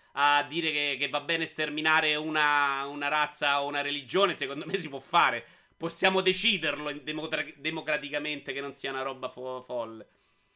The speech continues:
Sono d'accordo che l'educazione civica e storica sia molto sottovalutata. Si chiama regime, dice Naked. No, Naked, sei completamente pazzo. Eh, chiaramente un limite c'è, sono d'accordo. Perché allo stesso modo puoi dire nessuno può andare in piazza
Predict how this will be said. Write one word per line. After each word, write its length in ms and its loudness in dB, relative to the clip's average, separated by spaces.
Sono 260 -4
d'accordo 360 0
che 80 -6
l'educazione 560 -6
civica 340 -10
e 40 -4
storica 400 -8
sia 120 -8
molto 300 -10
sottovalutata. 840 -4
Si 120 -16
chiama 300 -2
regime, 640 -10
dice 180 -14
Naked. 380 -6
No, 240 -8
Naked, 260 -14
sei 280 -10
completamente 640 -14
pazzo. 400 -12
Eh, 120 0
chiaramente 540 2
un 140 -2
limite 380 -2
c'è, 360 0
sono 160 -10
d'accordo. 640 -2
Perché 320 -4
allo 240 2
stesso 400 -2
modo 320 6
puoi 120 2
dire 200 -2
nessuno 380 -4
può 80 0
andare 240 0
in 100 -4
piazza 580 0